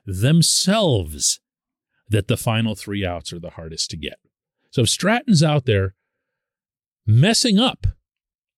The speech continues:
a bunt that comes his way, and he, by the way, is a pretty good fielding pitcher, maybe, you know, wasn't really feeling it in the ninth inning or feeling some pressure.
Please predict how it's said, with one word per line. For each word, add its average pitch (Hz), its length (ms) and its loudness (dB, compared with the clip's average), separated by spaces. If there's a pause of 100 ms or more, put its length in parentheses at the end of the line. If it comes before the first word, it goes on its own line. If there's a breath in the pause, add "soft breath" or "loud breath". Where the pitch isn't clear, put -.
a 107 80 0
bunt 175 600 0 (180)
that 104 160 -2
comes 139 300 2
his 107 180 0
way, 135 240 4
and 92 100 -2
he, 285 160 2
by 220 160 -2
the 170 100 -2
way, 175 140 2
is 131 80 6
a 104 60 2
pretty 190 200 0
good 156 220 0
fielding 135 400 0
pitcher, - 400 -4 (1300)
maybe, 127 340 0
you 233 960 2
know, 254 420 2 (300)
wasn't 143 320 2
really 247 300 2
feeling 302 420 0
it 277 120 0
in 220 40 -2
the 208 60 2
ninth 208 320 2
inning 170 300 4
or 101 60 0
feeling 143 300 2
some 208 200 2
pressure. 226 560 2